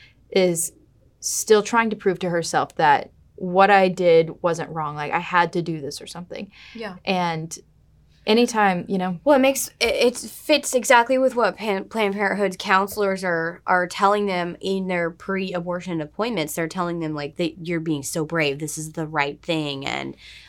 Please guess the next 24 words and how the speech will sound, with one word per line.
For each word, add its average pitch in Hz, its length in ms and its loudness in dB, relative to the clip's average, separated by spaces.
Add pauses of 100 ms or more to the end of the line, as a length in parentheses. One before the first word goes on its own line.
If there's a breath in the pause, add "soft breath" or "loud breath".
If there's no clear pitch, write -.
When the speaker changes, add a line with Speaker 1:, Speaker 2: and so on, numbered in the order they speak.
(120 loud breath)
Speaker 2:
um, 151 360 0
you're 175 180 2
gonna 170 220 0
feel 160 180 -8
so 151 140 -10
much 151 260 -6
better 175 280 4
after 147 400 0
this. 151 200 -8
And 202 160 -4
so 202 160 4
it's 196 180 0
all, 226 480 2
they're 190 300 0 (200)
denying 202 840 4
all 185 460 -2
the 170 520 -10
actual 240 460 6
trauma 196 500 6
that's 160 220 -4
about 156 240 -4
to 165 60 -16
take 160 180 -6
place. 156 240 -6